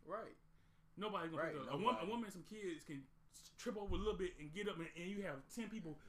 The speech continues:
Speaker 1: Right.
Speaker 2: "Oh, you good? You need, you
Speaker 1: Right.
Speaker 2: need some help? We got you right here."
Speaker 1: Right.
Speaker 2: But for a man, we don't have that. We, we
Speaker 1: Right.
Speaker 2: just, "Oh, well,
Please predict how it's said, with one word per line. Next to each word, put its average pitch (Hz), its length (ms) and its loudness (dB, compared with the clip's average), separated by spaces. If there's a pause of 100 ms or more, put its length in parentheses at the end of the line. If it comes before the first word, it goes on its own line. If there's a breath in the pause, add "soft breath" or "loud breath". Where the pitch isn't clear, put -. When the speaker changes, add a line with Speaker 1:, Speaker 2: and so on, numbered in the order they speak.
Speaker 1:
Right. 240 140 0
Speaker 2:
"Oh, 262 120 6
you 202 100 0
good? 269 220 4
You 247 80 4
need, 262 140 6
you 240 160 2
Speaker 1:
Right. 254 160 0
Speaker 2:
need 247 80 2
some 226 100 -2
help? 269 140 0
We 233 60 -6
got 214 200 -4
you 226 80 -6
right 208 80 -8
here." 240 160 -6 (160)
Speaker 1:
Right. 180 160 -12
Speaker 2:
But 180 160 2
for 175 120 0
a - 40 -4
man, 208 240 -4
we 226 80 -2
don't 190 160 -4
have 180 240 -6
that. - 180 -14
We, 202 220 -4
we 202 60 -2
Speaker 1:
Right. 202 160 0
Speaker 2:
just, 160 140 -6 (440 soft breath)
"Oh, 165 240 4
well, 135 320 -2